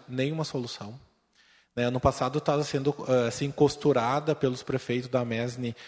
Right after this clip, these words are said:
uma solução com taquine. Estivemos bem próximos. Ah, o município de Carlos Barbosa, entre outros, muitos outros, se dispôs a pagar a diferença,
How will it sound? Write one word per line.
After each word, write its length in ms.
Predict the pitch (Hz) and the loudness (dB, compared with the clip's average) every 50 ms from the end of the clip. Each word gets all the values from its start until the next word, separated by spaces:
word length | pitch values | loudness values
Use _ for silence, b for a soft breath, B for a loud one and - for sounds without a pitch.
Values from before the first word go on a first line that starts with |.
| B B B B | B B B B
uma 160 | - 127 127 120 | -2 0 0 2
solução 440 | - 143 127 127 120 - 131 127 | 2 2 2 2 2 2 0 0
com 200 | 127 - - 139 | 0 -2 -6 -2
taquine. 600 | 131 - 135 - - - 123 117 117 127 147 170 175 - - _ _ _ _ _ _ _ _ _ _ _ _ _ _ _ _ _ - | 0 0 0 0 -2 -6 -6 -4 -4 -4 -4 -6 -8 -12 -18 _ _ _ _ _ _ _ _ _ _ _ _ _ _ _ _ _ -6
Estivemos 360 | 127 - - 123 123 131 131 | -4 -2 0 2 2 0 2
bem 180 | 127 131 151 190 | 0 -2 -2 0
próximos. 720 | - - 127 117 123 123 - - 165 160 165 - - - B B B B B B B B B B B _ - | 4 4 6 6 4 2 0 -6 -8 -8 -8 -10 -12 -16 B B B B B B B B B B B _ 0
Ah, 920 | 123 123 120 120 120 123 120 120 120 120 113 110 95 - - - - - - | 2 2 4 4 4 4 4 4 4 4 2 0 -2 -6 -8 -10 -12 -16 -2
o 80 | - 147 | 0 4
município 420 | 147 156 156 151 - - 170 165 | 4 4 4 4 0 -2 -2 -4
de 80 | - - | -4 0
Carlos 220 | - 160 151 147 | 2 2 2 4
Barbosa, 560 | 151 147 131 127 123 123 131 147 151 147 156 151 | 4 4 6 6 6 6 6 6 6 4 2 2
entre 240 | 147 147 - 147 | 2 2 2 4
outros, 380 | 139 135 151 - - 151 139 127 | 6 6 6 4 2 -2 -2 0
muitos 420 | 135 131 143 156 170 - 175 143 | 2 4 4 4 4 2 2 4
outros, 240 | 143 147 147 - 151 | 4 4 2 2 -4
se 160 | - - - | -6 -6 -4
dispôs 420 | 143 143 135 - - 135 135 135 139 | -2 -2 -2 2 4 4 6 6 4
a 60 | 156 | 2
pagar 500 | - - 160 143 139 127 123 123 131 139 | 2 2 2 0 2 2 2 2 2 2
a 60 | 156 | 2
diferença, 760 | 147 123 123 - - 123 110 110 110 113 127 - - - 151 | 0 0 -2 -4 -6 -4 -4 -4 -6 -6 -8 -10 -10 -10 -10